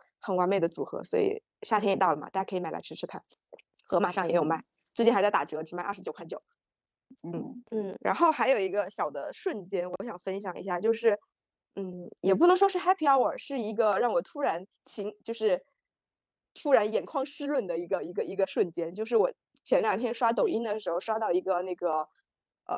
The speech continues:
Speaker 1: 周杰伦那个演唱会上面唱那个《听妈妈的话》，然后把那个
Speaker 3: 嗯。
Speaker 1: 潘玮柏也 Q 上他，然后还有包括他歌词里面提到的周润发和张学友都有在荧幕上面就是跟他副歌合唱。因为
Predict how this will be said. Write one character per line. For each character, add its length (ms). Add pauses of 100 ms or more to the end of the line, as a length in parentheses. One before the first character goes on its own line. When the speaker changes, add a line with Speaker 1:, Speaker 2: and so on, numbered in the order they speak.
(240)
Speaker 1:
周 140
杰 140
伦 280
那 100
个 240 (600)
演 120
唱 160
会 160
上 160
面 320
唱 220
那 100
个 220 (140)
《听 140
妈 100
妈 120
的 100
话》， 220 (480)
然 140
后 220
把 240
那 120
个 200
Speaker 3:
嗯。 120 (640)
Speaker 1:
潘 120
玮 80
柏 140
也 160
Q 180
上 160
他， 140
然 140
后 40
还 120
有 80
包 100
括 140
他 100
歌 160
词 160
里 80
面 140
提 100
到 140
的 120
周 140
润 160
发 180
和 260
张 140
学 140
友 160 (240)
都 140
有 120
在 140
荧 160
幕 220
上 120
面 180
就 100
是 80
跟 100
他 200
副 260
歌 120
合 160
唱。 160 (300)
因 140
为 60